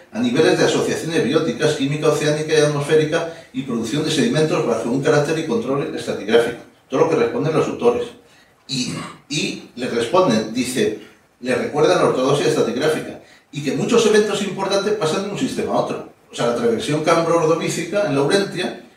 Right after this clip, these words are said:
la orogenia cádica de monocarbonífera, la alpina, cruza límites de sistemas. O sea, que no es necesario que un evento sea, esté,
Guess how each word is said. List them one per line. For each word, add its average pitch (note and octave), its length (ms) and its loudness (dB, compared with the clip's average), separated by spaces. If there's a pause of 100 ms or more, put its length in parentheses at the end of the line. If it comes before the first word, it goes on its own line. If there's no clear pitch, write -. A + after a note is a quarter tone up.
(160)
la A#2+ 140 0
orogenia D3 360 0
cádica D#3+ 340 4
de D3 100 4
monocarbonífera, C#3+ 840 0
la A#2 120 -2
alpina, E3+ 460 -4
cruza C3 220 -4
límites B2 480 0
de A#2 100 -2
sistemas. E3 440 -4 (320)
O - 20 -16
sea, A#2+ 140 -2
que A2+ 60 -4
no B2 100 0
es D#3+ 80 0
necesario D#3+ 540 0
que C#3+ 40 -2
un C#3+ 120 2
evento C#3 440 4
sea, - 380 -2 (100)
esté, - 500 0